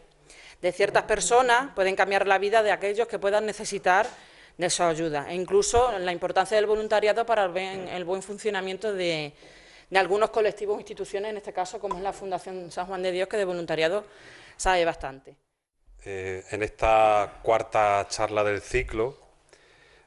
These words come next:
Speaker 2: hemos querido abordar el tema del voluntariado. Y para ello, eh, vendrá a darnos la ponencia, eh, Gracia, Gracia Polo. Y Gracia Polo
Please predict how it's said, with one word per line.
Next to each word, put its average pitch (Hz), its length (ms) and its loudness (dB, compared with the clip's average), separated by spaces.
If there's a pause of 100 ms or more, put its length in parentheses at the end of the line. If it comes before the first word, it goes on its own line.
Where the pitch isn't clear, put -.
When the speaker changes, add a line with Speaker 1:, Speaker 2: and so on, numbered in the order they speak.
(120)
Speaker 2:
hemos 104 220 -6
querido 101 520 0
abordar 98 580 0
el 98 320 -8
tema 98 320 -6
del 104 240 -4
voluntariado. 87 720 -6 (720)
Y 113 80 -12
para 104 300 0
ello, 120 500 2
eh, 110 300 0
vendrá 104 260 -2
a 110 60 2
darnos 110 280 -2
la 101 460 0
ponencia, 110 600 -6 (500)
eh, 92 720 -4 (100)
Gracia, 113 540 -6 (720)
Gracia 101 360 -6
Polo. 135 380 0 (680)
Y 113 300 -6
Gracia 123 380 0
Polo 147 440 0